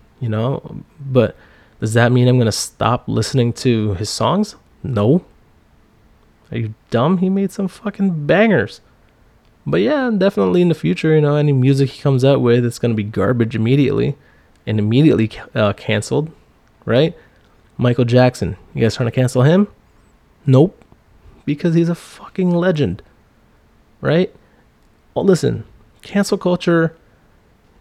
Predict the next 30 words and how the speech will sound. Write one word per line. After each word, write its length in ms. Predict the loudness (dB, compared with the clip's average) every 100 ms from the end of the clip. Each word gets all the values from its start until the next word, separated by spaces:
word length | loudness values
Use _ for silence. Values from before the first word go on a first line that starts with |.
| _
if 140 | -4 0
you 240 | 2 4
guys 400 | 4 4 2 -2
are 220 | -4 -4
so 400 | -4 -4 0 0
adamant 480 | 0 0 2 0 -2
about 300 | -2 -2 -4
everything, 720 | -6 -2 -2 0 -2 -2 -4 -8 _ _ _ _ _
you 80 | -4
know 100 | -2
what 100 | 0
I 20 |
mean, 260 | 0 0 -2
with 140 | -2
your 320 | 2 2 2 -4 _ _ _
quote-unquote 680 | 2 4 4 0 0 0 0
belief 440 | 2 2 0 -2
system, 520 | -2 -4 -4 -2 -2 -4 _ _ _ _ _ -6
um, 380 | -4 -2 -4 -10 _ _ _ _ _ _ _ -2
everybody 460 | 2 4 4 2
should 180 | 0 -4
be 60 | -10
canceled. 480 | -4 -4 -4 -14 -18 _ -20
Hollywood 680 | -4 2 2 2 0 -6 -14 -20
should 180 | -14 -8
be 80 | -6
canceled. 520 | -4 -6 -6 -14 -16 _ -2
The 120 | 2
music 480 | 4 6 6 4 2
industry 500 | -2 -2 -6 -12